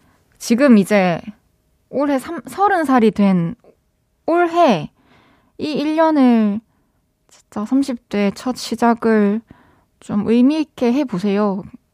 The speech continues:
스스로 이렇게 기념할 수 있을 정도의 뭔가 열심히 달려보는 한 해를 만들면 또 서른한 살이 되었을 때는 올해를 돌아보며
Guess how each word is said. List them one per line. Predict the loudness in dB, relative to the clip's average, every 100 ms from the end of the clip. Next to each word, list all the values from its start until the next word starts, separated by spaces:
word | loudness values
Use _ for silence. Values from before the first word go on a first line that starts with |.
| _ _
스스로 | -16 -10 -6 -4
이렇게 | -4 -4
기념할 | -4 0 4 4 4 2
수 | -2
있을 | -4 -4 -4
정도의 | -2 -2 -2 -2 -2
뭔가 | -4 -4 -4 -6 -8 _ -20 -20 -20 -20 -8 2
열심히 | 2 2 2 2
달려보는 | 2 2 2 2 4 2
한 | 4 2
해를 | 2 0
만들면 | -2 -2 -2 -2 -2 -4 -2 -4 -4 _ _ _ _
또 | -18 -16 -10
서른한 | -4 0 2 2
살이 | 0 -2
되었을 | -2 -4 -6 -8
때는 | -4 -2 -2 -4 -10 _ _ _
올해를 | -4 -2 0 0 -2 -4
돌아보며 | 0 0 0 0 0 -2